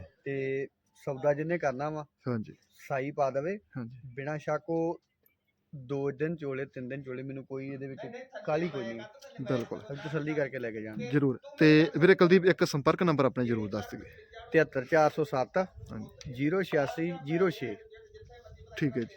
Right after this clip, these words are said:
Speaker 1: ਹਾਂਜੀ।
Speaker 2: ਸੋ ਦੋਸਤੋ, ਇਹ ਸਨ ਵੀਰ ਕੁਲਦੀਪ ਸਿੰਘ ਤੇ ਪਸ਼ੂ ਵਪਾਰ ਦਾ ਕੰਮ ਆ।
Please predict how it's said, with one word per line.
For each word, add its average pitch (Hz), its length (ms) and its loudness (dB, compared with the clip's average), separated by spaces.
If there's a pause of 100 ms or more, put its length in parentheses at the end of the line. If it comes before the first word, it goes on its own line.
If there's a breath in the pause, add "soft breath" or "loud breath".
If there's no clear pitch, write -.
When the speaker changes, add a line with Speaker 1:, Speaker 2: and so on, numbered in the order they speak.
(160)
Speaker 1:
ਹਾਂਜੀ। 113 240 -8 (400 loud breath)
Speaker 2:
ਸੋ 151 160 2
ਦੋਸਤੋ, 170 300 6
ਇਹ 180 120 10
ਸਨ 175 180 6
ਵੀਰ 160 180 8
ਕੁਲਦੀਪ 135 380 6
ਸਿੰਘ 143 240 4 (560 soft breath)
ਤੇ 131 280 10
ਪਸ਼ੂ 165 280 6
ਵਪਾਰ 160 320 8
ਦਾ 160 100 8
ਕੰਮ 139 260 6
ਆ। 143 60 0